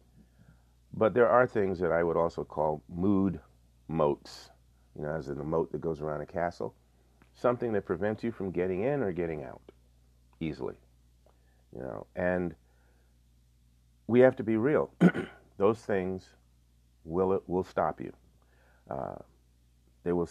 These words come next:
as I said, halt you sometimes for long periods of times or short periods of time. And your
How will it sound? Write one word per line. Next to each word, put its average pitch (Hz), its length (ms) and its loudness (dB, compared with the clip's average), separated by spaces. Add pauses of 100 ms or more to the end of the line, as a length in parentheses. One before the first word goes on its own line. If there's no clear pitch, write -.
as 78 120 -8
I 85 80 2
said, - 220 -2
halt 87 280 -2
you 85 100 -8
sometimes 87 460 -6
for 76 100 -8
long 90 280 -4
periods 95 280 -2
of - 80 -14
times 90 260 -6
or 82 60 -10
short - 280 -8
periods 73 220 -8
of 71 60 -18
time. 73 200 -8 (580)
And 101 380 0
your 110 460 2